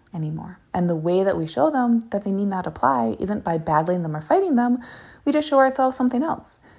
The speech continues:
We show ourselves, "I can, so I must." We show ourselves, "Yes, I can do this." We show ourselves, "I'm not sure, but I'll figure it out." We do that through action. We do that through showing up. So I hope by me sharing about this calorie deficit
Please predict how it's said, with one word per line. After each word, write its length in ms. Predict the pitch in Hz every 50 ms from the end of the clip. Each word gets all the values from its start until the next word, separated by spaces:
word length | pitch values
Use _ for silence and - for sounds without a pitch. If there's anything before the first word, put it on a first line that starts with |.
| _ -
We 120 | 226 226
show 120 | 226 226 233
ourselves, 540 | 226 226 226 226 226 226 220 220 226 226 233
"I 80 | 226 226
can, 340 | 226 - 190 175 185 202
so 120 | 208 - 247
I 60 | 254
must." 420 | 269 320 320 220 - - - -
We 160 | 226 208 208 202
show 180 | 208 226 220
ourselves, 680 | 220 220 220 220 226 220 214 214 214 214 214 214 - - -
"Yes, 260 | 180 170 165 160 -
I 60 | 214
can 160 | 208 - 247 233
do 160 | 262 320 302
this." 240 | - - - - -
We 100 | 220 214
show 120 | 220 226
ourselves, 580 | 220 214 214 208 - 208 202 196 196 202 202 -
"I'm 140 | - 208 202
not 200 | 202 202 214 208
sure, 220 | - 185 185 208 233
but 140 | 226 214
I'll 100 | 208 208
figure 340 | 202 - 214 208 220 214 214
it 80 | 214 240
out." 280 | 277 214 - - - _ _ - - - - - - - _ _ _ - -
We 180 | 190 190 196 190
do 200 | 185 - 202 208
that 380 | 214 214 208 202 202 202 -
through 160 | - 190 180
action. 600 | 175 156 156 160 156 - - - - 170 165 165
We 80 | 170 170
do 100 | 165 180
that 200 | 180 185 - -
through 120 | - 170
showing 320 | 160 - 156 156 151 147 147
up. 200 | 147 - - -
So 240 | - - 160 151 156 - - - - - -
I 100 | 185 190
hope 320 | 190 190 214 220 220 220 -
by 260 | 196 185 180 185 180
me 300 | 175 175 196 208 220 220
sharing 400 | 214 - 196 180 175 170 170 165
about 260 | - 175 165 156 156
this 140 | - 156 156
calorie 380 | - - 160 143 147 143 147 156
deficit 600 | - 330 370 - 339 - - 175 170 165 170